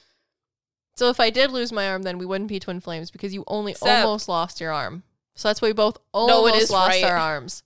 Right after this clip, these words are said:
Speaker 2: Because you lost your right arm and I lost my left arm.
Speaker 1: Yeah. It's correct.
Speaker 2: No, look. <laughs>
Speaker 1: I see it. I hate
Speaker 2: We're
Speaker 1: you.
Speaker 2: Sasuke and Naruto. You're welcome.
Speaker 1: Uh, that's how I find Em in places that are crowded and I don't know where she is.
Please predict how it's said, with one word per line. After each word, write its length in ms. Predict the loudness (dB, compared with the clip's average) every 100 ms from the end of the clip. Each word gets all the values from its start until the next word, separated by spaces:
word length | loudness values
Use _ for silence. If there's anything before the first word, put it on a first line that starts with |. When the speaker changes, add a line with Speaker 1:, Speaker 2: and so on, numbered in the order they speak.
| -10
Speaker 2:
Because 260 | -4 -4
you 100 | 0
lost 300 | 4 4 2
your 120 | -4 0
right 260 | 2 2
arm 180 | 2 0
and 100 | -2
I 100 | 0
lost 200 | 0 -2
my 140 | -6
left 260 | -6 -6 -8
arm. 300 | -12 -12 -16 _ _
Speaker 1:
Yeah. 340 | -4 -4 -4 -12 _ _
It's 160 | -10 -6
correct. 260 | 2 4
Speaker 2:
No, 140 | 4 4
look. 300 | 4 2 0
<laughs> 40 | -6 -4 -4 -2 0 0 0
Speaker 1:
I 100 | 0 2
see 140 | 2 4
it. 240 | 4 2 -2 _ _ _ _ _ _ _
I 120 | -4
hate 200 | -2 0
Speaker 2:
We're 100 | 2
Speaker 1:
you. 40 | 2
Speaker 2:
Sasuke 400 | 4 2 0 -6
and 80 | -4
Naruto. 320 | -6 -8 -10
You're 160 | -10
welcome. 400 | -10 -12 -12 -14 -16 _ _ _ _ _
Speaker 1:
Uh, 100 | -4
that's 180 | -2 0
how 120 | 2
I 100 | 2
find 380 | 0 -2 -2 -4
Em 160 | -4 -4
in 140 | -6
places 420 | -6 -8 -8 -10 -8
that 160 | -6
are 100 | -6
crowded 360 | -6 -6 -4 -6
and 140 | -6
I 80 | -4
don't 160 | -4 -4
know 80 | -6
where 140 | -8
she 180 | -8 -6
is. 340 | -6 -8 -14